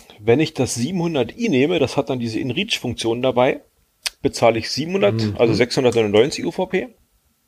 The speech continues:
Speaker 1: Wenn ich das siebenhundertfünfzig i nehme, was dann noch eine acht Megapixel Kamera dabei hat,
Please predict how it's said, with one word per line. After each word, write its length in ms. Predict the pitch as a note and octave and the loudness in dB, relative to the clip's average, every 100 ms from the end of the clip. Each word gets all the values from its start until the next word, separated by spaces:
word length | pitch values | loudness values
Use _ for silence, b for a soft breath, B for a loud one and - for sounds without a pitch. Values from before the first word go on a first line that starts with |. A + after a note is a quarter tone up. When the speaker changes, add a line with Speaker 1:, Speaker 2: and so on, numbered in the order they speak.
| _ - - | _ -18 -4
Speaker 1:
Wenn 120 | - B2+ | 0 0
ich 80 | - | -2
das 160 | A#2 | -4
siebenhundertfünfzig 880 | C#3+ C3+ A2 - G#3 G#3 - - - | -2 2 2 2 -2 -2 -6 -6 -4
i 40 | C3 | -2
nehme, 300 | D3+ F#3+ G3+ B B B | -2 -4 -8 B B B
was 240 | - A#2 - | -4 -4 -2
dann 160 | A2 | 0
noch 200 | D3 D3 | 0 -2
eine 160 | C3+ A#2 | -2 -2
acht 260 | D3 - B2 | -2 -2 -2
Megapixel 640 | C#3 D3 C#3+ C#3+ - D#3+ | 2 2 0 -4 -2 -4
Kamera 420 | - G3+ A3+ A2 | 0 2 4 4
dabei 360 | G#2 G2+ G#2+ A#2 | 2 0 0 0
hat, 180 | D3 | -4